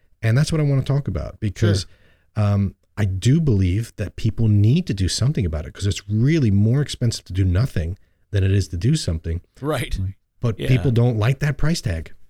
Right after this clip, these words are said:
Speaker 2: Right. And they're like, "Well, I'm probably never gonna need long-term care." So, uh,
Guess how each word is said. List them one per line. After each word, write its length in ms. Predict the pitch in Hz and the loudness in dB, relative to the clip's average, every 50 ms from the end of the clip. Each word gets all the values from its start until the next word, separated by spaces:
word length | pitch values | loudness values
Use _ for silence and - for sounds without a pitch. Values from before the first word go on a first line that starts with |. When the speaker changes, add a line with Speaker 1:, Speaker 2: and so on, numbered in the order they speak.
| _ - - | _ -10 -4
Speaker 2:
Right. 360 | 113 123 131 127 127 113 - - | -2 0 2 0 0 -2 -4 -6
And 240 | 131 131 135 135 | -4 -4 -4 -2
they're 140 | 135 127 127 | -2 -2 -2
like, 260 | 131 127 123 117 107 - - | 0 0 0 -2 -4 -4 -4
"Well, 500 | 156 151 120 98 98 95 90 90 95 92 | -2 -2 -2 -2 -4 -4 -4 -4 -4 -4
I'm 200 | 104 135 143 - | -4 -4 -4 -4
probably 300 | 120 104 90 87 87 82 | -4 -4 -4 -6 -8 -8
never 260 | 80 80 76 76 76 | -10 -10 -12 -12 -14
gonna 200 | 76 76 76 73 | -14 -14 -14 -14
need 200 | 73 71 69 65 73 | -14 -14 -14 -14 -12
long-term 420 | 73 73 76 76 - 95 85 78 - | -10 -10 -10 -10 -12 -14 -14 -14 -14
care." 160 | - 82 80 | -14 -14 -10
So, 260 | 85 - 160 147 139 - - - - - _ - | -6 -2 0 0 0 0 -4 -12 -20 -20 _ -6
uh, 300 | - 147 139 123 110 | -4 -2 -2 -2 -4